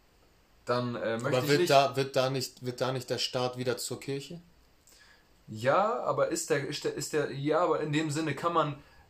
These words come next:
Speaker 1: wenn man sich einfach mal den Bereich anguckt, früher beispielsweise war Wissenschaft und Glaube eng miteinander verzahnt. Äh, was ist denn heute die Wissenschaft?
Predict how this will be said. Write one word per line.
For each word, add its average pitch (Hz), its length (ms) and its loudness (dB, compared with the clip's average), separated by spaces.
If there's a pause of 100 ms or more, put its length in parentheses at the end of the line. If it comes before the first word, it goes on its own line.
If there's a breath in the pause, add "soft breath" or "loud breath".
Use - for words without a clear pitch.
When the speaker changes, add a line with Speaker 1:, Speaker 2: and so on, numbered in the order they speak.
(140)
Speaker 1:
wenn 139 160 -2
man 151 200 0
sich 147 120 -6
einfach 156 200 2
mal 143 200 0
den 135 140 -4
Bereich 135 420 0
anguckt, 131 320 -6
früher 190 400 0
beispielsweise 107 840 -2
war 113 220 0
Wissenschaft 170 640 -2
und 123 140 -6
Glaube 156 520 4
eng 165 180 -2
miteinander 139 460 0
verzahnt. 117 600 -2 (840 loud breath)
Äh, 113 280 2 (500)
was 123 420 2
ist 156 100 -10
denn 143 140 0
heute 151 260 0
die 123 160 -6
Wissenschaft? 123 580 -4